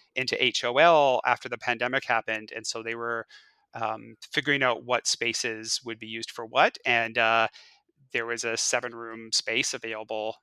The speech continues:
um, that, uh, would work well for a makerspace. So that's sort of pragmatically how this came about. Uh,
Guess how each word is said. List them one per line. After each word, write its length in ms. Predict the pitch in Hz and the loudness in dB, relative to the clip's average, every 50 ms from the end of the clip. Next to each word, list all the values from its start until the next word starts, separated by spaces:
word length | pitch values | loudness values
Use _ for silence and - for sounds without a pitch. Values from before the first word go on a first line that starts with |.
| _ - - | _ -2 2
um, 420 | 120 113 110 107 107 110 110 110 - _ _ - | 4 4 4 2 0 -6 -14 -16 -18 _ _ 0
that, 320 | 117 110 110 110 - - | 2 4 4 4 2 0
uh, 220 | 117 113 110 110 107 | -4 -4 -4 -4 -6
would 140 | 113 117 113 | -8 -12 -12
work 160 | 117 110 - - | -12 -10 -8 -6
well 180 | 107 104 110 | -6 -4 -4
for 160 | 110 - 127 117 | -6 -6 -8 -8
a 60 | 113 | -6
makerspace. 720 | 117 113 117 - 156 - - - 117 113 110 - - - - | -6 -6 -4 -2 -2 -2 -2 -2 -4 -4 -4 -4 -4 -4 -2
So 280 | - 123 120 117 117 - - - - - - - | 0 0 0 -2 -2 -6 -12 -20 -20 -8 -2 2
that's 140 | 139 147 - | 2 2 4
sort 140 | - 185 165 | 2 2 2
of 80 | 139 - | 0 0
pragmatically 680 | - 131 127 120 127 123 127 143 175 - - 139 117 | 0 0 0 2 2 2 4 4 2 2 0 -2 0
how 160 | - 120 110 | 0 0 -2
this 180 | 110 110 - - | -2 -2 -6 -6
came 180 | - 120 113 113 | -6 -6 -10 -8
about. 380 | 107 110 110 110 107 113 - - - 127 | -6 -6 -4 -4 -6 -8 -10 -8 -2 2
Uh, 280 | 127 120 117 113 110 | 4 4 6 4 2